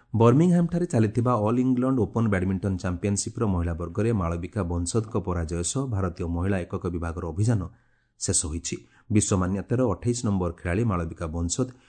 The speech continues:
ତିନି ନମ୍ବର ଖେଳାଳି ଜାପାନର ୟାମାଗୁଚିଙ୍କଠାରୁ ସିଧାସଳଖ ଦୁଇଟି ସେଟ୍ରେ ହାରିଯାଇଥିଲେ।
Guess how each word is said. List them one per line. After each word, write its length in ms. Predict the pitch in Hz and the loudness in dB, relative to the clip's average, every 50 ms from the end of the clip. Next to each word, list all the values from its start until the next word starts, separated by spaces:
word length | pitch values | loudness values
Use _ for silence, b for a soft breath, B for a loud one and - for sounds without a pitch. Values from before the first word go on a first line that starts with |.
| b b _ - | b b _ 2
ତିନି 140 | 117 117 131 | 6 6 6
ନମ୍ବର 280 | 139 135 135 127 123 117 | 6 6 4 2 2 0
ଖେଳାଳି 300 | 123 - 95 87 90 113 | -2 -2 -2 0 0 2
ଜାପାନର 420 | 120 110 87 - 101 95 95 90 87 87 | 0 0 -2 0 -2 -2 -2 -2 -2 -2
ୟାମାଗୁଚିଙ୍କଠାରୁ 800 | 87 87 98 117 127 123 120 120 - 110 107 107 - 98 101 120 | -2 0 0 0 0 0 -2 -4 -4 -4 -4 -2 -2 -2 -4 -4
ସିଧାସଳଖ 540 | 120 - 90 95 107 110 - 120 120 117 107 | -4 -4 -2 -2 -2 -2 -2 -4 -4 -4 -4
ଦୁଇଟି 320 | 90 85 98 113 120 127 127 | -2 0 0 0 0 -2 -4
ସେଟ୍ରେ 300 | - 107 98 - 95 87 | -4 -4 -4 -4 -6 -6
ହାରିଯାଇଥିଲେ। 480 | 80 82 80 76 82 76 - 92 80 | -6 -6 -8 -8 -10 -8 -8 -10 -10